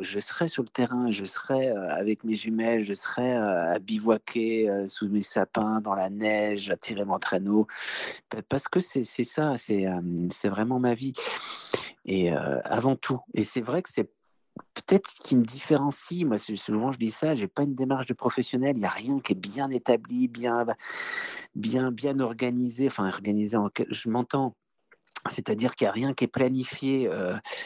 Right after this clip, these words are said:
euh, sur plusieurs années au niveau des expositions, au niveau des livres. Tout, je, je marche un peu à l'instinct, je marche un peu à la, à,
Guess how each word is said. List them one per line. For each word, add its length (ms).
euh, 480
sur 320
plusieurs 480
années 420
au 140
niveau 200
des 220
expositions, 540
au 40
niveau 200
des 120
livres. 420
Tout, 260
je, 240
je 180
marche 400
un 80
peu 240
à 80
l'instinct, 540
je 100
marche 320
un 80
peu 300
à 60
la, 260
à, 440